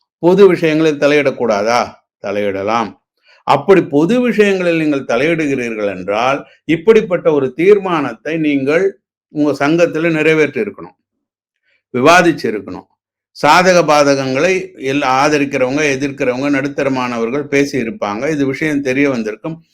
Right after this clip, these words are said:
இது ஒரு தீர்மானமாக சென்றிருந்தால் அதனுடைய விவாதமே வேற. ஆனால்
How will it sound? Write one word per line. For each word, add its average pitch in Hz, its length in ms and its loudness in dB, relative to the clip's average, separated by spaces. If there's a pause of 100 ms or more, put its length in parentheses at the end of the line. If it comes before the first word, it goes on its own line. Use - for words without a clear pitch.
(220)
இது 156 120 4
ஒரு 151 200 6
தீர்மானமாக 196 880 4
சென்றிருந்தால் 175 720 0
அதனுடைய 165 300 0
விவாதமே 156 540 2
வேற. 120 220 0 (1400)
ஆனால் 151 420 4